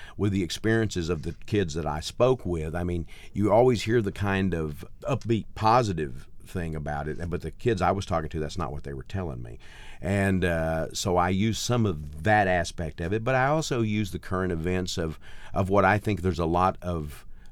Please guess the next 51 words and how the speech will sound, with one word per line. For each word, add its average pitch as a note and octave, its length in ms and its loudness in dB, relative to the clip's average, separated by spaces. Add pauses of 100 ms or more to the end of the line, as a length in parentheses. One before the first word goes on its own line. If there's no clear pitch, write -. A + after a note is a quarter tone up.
uh, B1 440 -8 (600)
I F#2+ 100 -2
guess, F#2+ 240 0
time A2+ 480 2
given F#2 300 0
these E2 200 -2
days F2 340 0
to, E2 380 -2 (420)
uh, F2+ 180 -4
where C3 280 6
are G2+ 160 10
we F#2+ 140 0
in E2+ 120 -2
the D#2 60 -2
black E2+ 420 0
and E2 160 -4
white E2 320 2 (240)
relationship? E2 920 -4
How F#2 240 2
are F2+ 100 4
things F#2 380 -2
going D2 540 -2
there? B1 360 -10
You D#2+ 120 -6
know, C#2+ 260 -6
and, D2 140 -8
and D#2+ 240 -8
a F#2 160 -4
lot F#2 180 4
of F#2 60 -2
this F#2 180 0
is E2 100 -6
because E2 340 -4
we E2+ 140 -4
now F2 280 0
have, E2+ 320 0 (440)
uh, F#2 220 4
a F#2+ 80 2
man F#2+ 240 2
running F2+ 220 2
for E2+ 160 -4
president G#2 560 0
and E2+ 100 -2
maybe E2+ 300 -2
the D#2 80 -6
president E2+ 340 -2
of D#2+ 60 -4
the E2+ 60 -4
United D#2 280 -6
States A2+ 380 -2
that, E2 300 -4